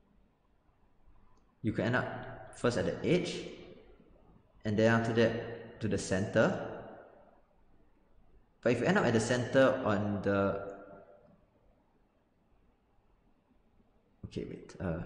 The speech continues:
I think I'm messing things up. Okay, so let's write this a bit properly. You start, the first turn is the edge, and then after that, corner. So I'll put this, the corner as a tick. So this would be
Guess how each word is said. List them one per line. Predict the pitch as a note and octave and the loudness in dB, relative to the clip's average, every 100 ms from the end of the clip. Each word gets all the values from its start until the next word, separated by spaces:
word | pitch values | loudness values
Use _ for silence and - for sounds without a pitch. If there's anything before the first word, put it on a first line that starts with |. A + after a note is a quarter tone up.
| - | -6
I | F#2+ | -4
think | - G#2 | -2 0
I'm | F#2+ F#2 | 0 0
messing | F#2 - G2 | -2 -4 -4
things | F#2+ F#2 | -4 -4
up. | - - - - - - - - _ - | -6 -6 -14 -18 -20 -20 -20 -20 _ -10
Okay, | - | -2
so | C3 | 4
let's | C#3 - | 4 4
write | B2 A#2 | 4 4
this | A#2+ | 2
a | |
bit | G#2 G#2+ | 2 2
properly. | G2+ F#2 A2 | 2 0 0
You | G2 F#2+ | 0 0
start, | - C3+ - - A2 | 0 0 0 -4 -2
the | |
first | A#2 D#3+ E3+ - | 2 2 2 2
turn | D3 | 2
is | A#2+ | 0
the | - - | -4 -2
edge, | F#2 A#2+ - - - - - - - - - - - | 0 0 -2 -10 -12 -16 -20 -20 -20 -20 -20 -20 -8
and | G2+ G2 | 0 4
then | G#2 | 4
after | G#2 G#2+ | 4 2
that, | G2 G2 - - | 2 2 0 -4
corner. | F#2 F2 E2+ - - - - - - | 0 0 0 -4 -12 -18 -20 -20 -12
So | - | -8
I'll | E2+ | -4
put | - - | -2 0
this, | G#2+ - | 0 0
the | F2 | -4
corner | - G2+ G#2 | 0 2 2
as | F#2+ | 0
a | - | -2
tick. | - - - - - - - - _ | -6 -8 -10 -18 -20 -20 -20 -20 _
So | - G#2 - - - - - - _ - - _ _ _ _ _ - | -6 -4 -4 -10 -18 -20 -20 -20 _ -20 -20 _ _ _ _ _ -6
this | A2+ | -4
would | G#2 F2+ | -4 -4
be | G2 F#2+ - - - | -2 -2 -4 -10 -18